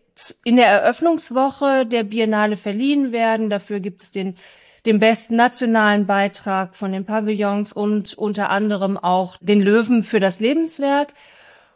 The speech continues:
Und Nil Yalta hat direkt in der Hauptausstellung im ersten Raum in den Arsenalen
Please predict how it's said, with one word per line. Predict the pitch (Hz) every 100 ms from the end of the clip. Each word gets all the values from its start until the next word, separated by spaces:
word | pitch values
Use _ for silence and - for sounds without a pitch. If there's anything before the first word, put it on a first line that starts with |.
| _ -
Und | 240 240 240 233 - - _ _
Nil | 202 226 254
Yalta | 233 202 214 311 339 294 247
hat | 262 262 - - _ -
direkt | 226 214 294 -
in | - 262
der | 240
Hauptausstellung | 208 269 - 277 269 - 269 254 247
im | - 220
ersten | 202 233 262 - 214
Raum | 190 220 247 254
in | - 277 285
den | 254 -
Arsenalen | 214 226 226 208 202 214 233 226